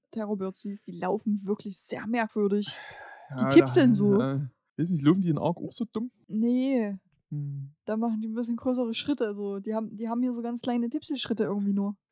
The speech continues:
Speaker 2: Es, äh, einfach,
Speaker 1: Ja.
Speaker 2: sieht einfach dabbisch aus,
Speaker 1: Es
Speaker 2: was
Speaker 1: sieht,
Speaker 2: da passiert
Speaker 1: das
Speaker 2: alles.
Speaker 1: ist wirklich so. Das sieht sehr merkwürdig aus.
Speaker 2: Ja, aber im Endeffekt, es läuft dann auf einen Finalkampf quasi, da ist ja wie eine Farm,
Speaker 1: Ja.
Speaker 2: wo im Keller noch ein Labor ist.
Speaker 1: Mhm. Und was ist in
Speaker 2: Oh.
Speaker 1: diesem Labor?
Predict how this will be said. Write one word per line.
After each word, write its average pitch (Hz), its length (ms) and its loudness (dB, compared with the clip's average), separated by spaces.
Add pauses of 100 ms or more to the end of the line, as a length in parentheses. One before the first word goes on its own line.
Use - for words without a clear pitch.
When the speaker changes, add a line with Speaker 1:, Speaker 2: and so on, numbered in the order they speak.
Speaker 2:
Es, 131 120 -16
äh, - 180 -8
einfach, 131 260 -2
Speaker 1:
Ja. 180 40 0
Speaker 2:
sieht 226 260 -6
einfach 151 340 -4
dabbisch 135 300 0
aus, - 160 -4
Speaker 1:
Es - 100 -4
Speaker 2:
was - 140 0
Speaker 1:
sieht, - 80 -14
Speaker 2:
da 127 80 0
passiert 131 380 -4
Speaker 1:
das 135 160 -8
Speaker 2:
alles. 156 200 -8
Speaker 1:
ist - 140 -20
wirklich 202 240 -12
so. 185 260 -8 (300)
Das - 200 -10 (140)
sieht 208 180 -8
sehr 190 200 -6
merkwürdig 190 500 -6
aus. 180 300 -6
Speaker 2:
Ja, 120 160 -4
aber 127 180 4
im 131 120 0
Endeffekt, 147 420 -2
es 135 120 -8
läuft 139 260 0
dann 139 200 2
auf - 320 -2
einen 127 200 -4
Finalkampf 151 640 0 (260)
quasi, 127 320 -8
da - 80 -4
ist 127 160 -6
ja 127 160 -4
wie 135 160 -14
eine 139 100 -4
Farm, 175 560 0 (240)
Speaker 1:
Ja. 202 540 -2
Speaker 2:
wo 139 80 -2
im 131 160 -2
Keller 143 240 2
noch 135 160 0
ein 135 80 0
Labor 156 500 0
ist. 262 520 0
Speaker 1:
Mhm. 196 280 -2
Und 220 140 0
was 202 180 0
ist 190 100 -6
in 196 80 2
Speaker 2:
Oh. 196 40 2
Speaker 1:
diesem 214 200 0
Labor? 214 420 -4